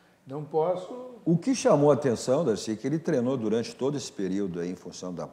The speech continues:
Speaker 2: Copa América, ele demonstrou que ia mudar, porque ele não tava satisfeito com os dois centroavantes, nem com o André e nem com o Felipe Viseu.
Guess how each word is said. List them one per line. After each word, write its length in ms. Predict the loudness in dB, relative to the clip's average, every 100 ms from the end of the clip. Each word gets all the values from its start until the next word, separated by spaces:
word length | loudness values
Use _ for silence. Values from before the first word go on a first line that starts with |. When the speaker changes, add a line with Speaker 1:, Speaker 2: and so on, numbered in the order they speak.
| -10
Speaker 2:
Copa 240 | -10 -8 -8
América, 440 | -6 -4 -6 -6
ele 100 | -8
demonstrou 480 | -6 -6 -6 -6 -8
que 100 | -6
ia 80 | -6
mudar, 300 | -4 0 0
porque 160 | 0 -4
ele 60 |
não 80 | -4
tava 240 | -2 -2 -2
satisfeito 580 | -4 -6 -4 -2 -2
com 80 | -6
os 80 | -6
dois 200 | -2 -2
centroavantes, 520 | -2 -2 -2 -2 -4
nem 180 | -8 -12
com 120 | -4
o 40 | -4
André 380 | 0 0 0 -4 -16 -20 _
e 80 | -6
nem 160 | -4 -4
com 80 |
o 20 | -4
Felipe 240 | -6 -4
Viseu. 380 | -8 -6 -6 -8